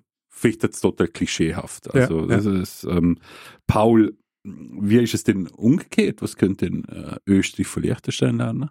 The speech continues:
Speaker 2: Nein, umgekehrt. Licht-, ah, ja, Österreich von
Speaker 1: Nein,
Speaker 2: Liechtenstein.
Speaker 1: Österreich
Speaker 2: Ja,
Speaker 1: von
Speaker 2: genau,
Speaker 1: Liechtenstein.
Speaker 2: ja.
Speaker 1: Du bist ja
Speaker 2: Richtig.
Speaker 1: Genau,
Speaker 2: Ja,
Speaker 1: ja.
Speaker 2: da tue ich mich <laughs> mittlerweile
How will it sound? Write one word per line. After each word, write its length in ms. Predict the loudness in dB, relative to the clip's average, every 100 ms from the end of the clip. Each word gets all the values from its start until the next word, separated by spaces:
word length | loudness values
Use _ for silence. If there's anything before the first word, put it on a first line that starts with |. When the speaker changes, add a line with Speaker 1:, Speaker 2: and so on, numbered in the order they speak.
| -6
Speaker 2:
Nein, 140 | -4
umgekehrt. 600 | -2 -2 -2 -2 -4 0
Licht-, 260 | 0 0 -2 -12 -2
ah, 160 | 0
ja, 120 | 2 0
Österreich 300 | 0 2 2
von 80 | 4
Speaker 1:
Nein, 40 | 4
Speaker 2:
Liechtenstein. 240 | 2 2 4
Speaker 1:
Österreich 100 | 4
Speaker 2:
Ja, 80 |
Speaker 1:
von 80 | 4
Speaker 2:
genau, 100 | 4 4 2
Speaker 1:
Liechtenstein. 100 | 4
Speaker 2:
ja. 120 | 2
Speaker 1:
Du 60 | 2
bist 140 | 0
ja 240 | 2 0 -4 _ _ -4
Speaker 2:
Richtig. 320 | -4 0 0
Speaker 1:
Genau, 300 | 0 -2 -4 2
Speaker 2:
Ja, 120 | 2
Speaker 1:
ja. 60 | 2
Speaker 2:
da 80 | 2
tue 180 | 0
ich 100 | 2
mich 120 | 2 2
<laughs> 100 | 0
mittlerweile 800 | -2 0 -2 0 2 2 0